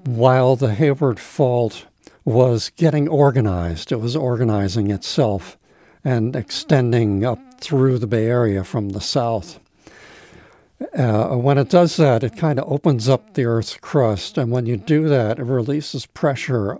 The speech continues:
on the mantle underneath. When you do that, that's as good as raising its temperature. It allows it to melt. Pressure inhibits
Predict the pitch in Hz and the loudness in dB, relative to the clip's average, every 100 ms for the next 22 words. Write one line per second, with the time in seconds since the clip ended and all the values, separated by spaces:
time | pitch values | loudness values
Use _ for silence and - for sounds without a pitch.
0 | - 117 107 101 104 92 101 117 123 135 | -4 -2 0 0 0 -2 -4 -4 -2 -4
1 | - 135 - 127 107 113 123 92 - - | -2 -2 -2 -2 -2 -2 -2 -4 -8 -20
2 | _ _ _ _ _ - 143 131 151 202 | _ _ _ _ _ -4 -2 0 0 0
3 | 185 175 190 196 - 143 - - 185 185 | 0 -2 -4 -2 -2 -4 -6 2 4 6
4 | 117 95 - _ - 147 139 131 120 117 | 2 -6 -16 _ -4 0 2 0 -2 -4
5 | 143 139 135 151 120 113 - - 139 - | 0 0 2 0 -2 -4 -6 -2 0 -2
6 | - 123 101 110 101 123 131 139 139 139 | -4 -2 0 0 0 0 2 2 0 -4
7 | - 127 113 120 107 92 - _ - - | -2 -4 -2 -2 -2 -4 -12 _ -20 -20
8 | - _ - 165 156 - 156 143 120 - | -20 _ -4 0 0 2 2 2 0 -8
9 | _ _ _ - 127 113 123 156 135 - | _ _ _ -2 0 2 2 2 0 -4
10 | - - | -8 -12